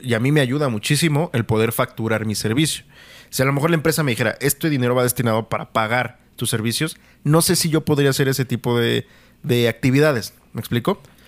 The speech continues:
O sea, o que a lo mejor ellos te pagaran directo el recibo, no me ayudaría mucho. Que a lo mejor eso es una idea que yo tengo mal,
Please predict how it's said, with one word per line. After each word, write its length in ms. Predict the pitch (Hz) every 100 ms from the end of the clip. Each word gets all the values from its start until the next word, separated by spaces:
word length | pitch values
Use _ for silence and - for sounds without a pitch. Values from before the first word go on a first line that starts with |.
| -
O 20 |
sea, 140 | 135 135
o 100 | 147
que 140 | - 143
a 40 |
lo 80 | 139
mejor 220 | 147 139
ellos 200 | 175 175
te 100 | -
pagaran 420 | 139 120 127 147 147
directo 440 | 120 117 117 143
el 60 | 123
recibo, 540 | 107 - 107 117 190 _ _ _ _ _
no 200 | 135 139
me 120 | 151
ayudaría 340 | 151 131 123 131
mucho. 240 | 160 - - - -
Que 480 | - 135 131 135 135
a 40 | 131
lo 60 |
mejor 200 | 139 135
eso 400 | 165 160 170 151
es 280 | 127 - - -
una 180 | 131
idea 240 | 127 127 123
que 120 | 127
yo 120 | 113
tengo 300 | 107 113 113
mal, 240 | 117 123